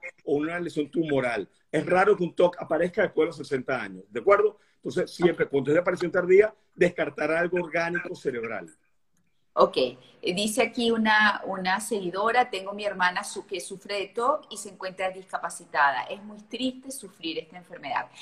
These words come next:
Speaker 2: Ahora vamos con las preguntas rápidas. Las preguntas rápidas.
Speaker 1: Vamos.
Speaker 2: Si tengo un toc, ¿mis descendientes tendrán un toc? ¿Es hereditario el padecimiento?
Speaker 1: No.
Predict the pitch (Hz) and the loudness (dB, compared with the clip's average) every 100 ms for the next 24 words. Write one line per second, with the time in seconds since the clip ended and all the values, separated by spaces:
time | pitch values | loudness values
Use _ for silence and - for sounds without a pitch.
0 | - - 214 247 269 277 247 220 196 185 | -8 4 6 6 4 -6 -8 -8 -10 -12
1 | 180 196 202 160 - _ _ - _ _ | -12 -16 -10 -12 -12 _ _ -20 _ _
2 | _ 196 196 202 202 214 185 151 151 - | _ -10 -6 -8 -8 -10 -8 -2 -2 -2
3 | - 240 - 269 269 349 - 277 285 277 | -6 -12 -6 -6 -4 -2 -2 0 -4 -2
4 | 226 190 - - 202 226 233 226 233 214 | 0 0 -2 -12 -6 -4 -2 -2 -4 -6
5 | 220 247 294 302 240 208 208 214 226 - | -2 -4 -4 -6 -4 -4 0 0 0 -6
6 | 233 220 262 285 302 - - 240 240 262 | -6 -6 0 0 0 -6 -2 -2 0 2
7 | 240 196 185 220 226 240 285 302 - 214 | 2 0 -6 0 2 2 -2 -14 -14 -16
8 | 214 196 190 196 214 254 277 - - _ | -14 -12 -14 -12 -10 -8 -8 -10 -20 _
9 | _ _ _ _ _ _ _ _ _ 127 | _ _ _ _ _ _ _ _ _ -4
10 | 151 147 135 | 2 4 4